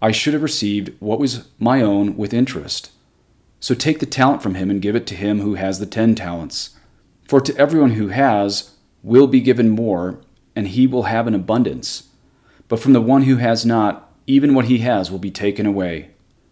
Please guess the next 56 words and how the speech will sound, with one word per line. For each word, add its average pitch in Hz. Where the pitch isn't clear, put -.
And 107
cast 127
the 113
worthless 113
servant 113
into 110
the 104
outer 101
darkness. 107
In 101
that 113
place 120
there 104
will 101
be 95
weeping 92
and 85
gnashing 95
of 92
teeth." -
Thus 113
are 131
the 123
words 131
of 110
the 110
Holy 107
Gospel. 98
Now 131
we're 143
gonna 143
be 139
getting 131
heavy 151
into 139
the 120
Ignatian 113
way, 131
the 107
imaginative 113
way 123
of 123
prayer 120
in 117
the 104
Passion, 117
as 104
we 104
approach 107
the -
Passion, 107
death, 107
and 101
resurrection 101
of 92
Jesus. 123